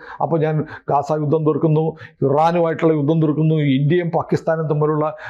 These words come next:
യുദ്ധം തീർക്കുന്നു, അങ്ങനെ ഞാൻ സമവാ-, സമാധാനത്തിൻ്റെ അപ്പോസ്തലനാണ്" എന്ന തരത്തിൽ ഇങ്ങനെ മേനി നടിക്കാനുള്ള ട്രംപിൻ്റെ അവകാശവാദം നുളയിലെ നുള്ളിയിട്ട്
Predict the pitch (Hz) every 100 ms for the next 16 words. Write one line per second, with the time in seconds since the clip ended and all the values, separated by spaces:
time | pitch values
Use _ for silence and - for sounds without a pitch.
0 | - 156 135 135 156 156 147 160 139 139
1 | 160 156 131 135 160 160 117 - - 156
2 | 156 170 175 170 - 143 170 175 170 170
3 | 160 170 165 156 151 180 - 170 170 160
4 | 156 156 - - - 147 156 160 151 165
5 | 151 156 156 147 165 196 170 143 165 147
6 | 151 151 143 147 156 156 135 139 151 156
7 | 147 151 139 143 160 170 170 156 135 139
8 | 147 - 135